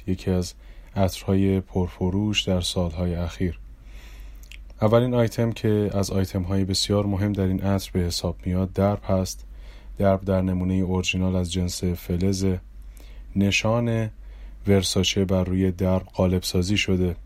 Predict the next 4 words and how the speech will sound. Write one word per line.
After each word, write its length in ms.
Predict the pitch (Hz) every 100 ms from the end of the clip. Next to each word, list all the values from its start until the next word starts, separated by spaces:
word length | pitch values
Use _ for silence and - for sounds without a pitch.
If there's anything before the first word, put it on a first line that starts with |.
| - - - - - - - - - - - - -
در 160 | 110 113
نمونه 340 | 110 110 107
تقلبی 760 | - 107 104 101 101 104 101 95 - - - - - - - -
درب، 320 | 104 98 98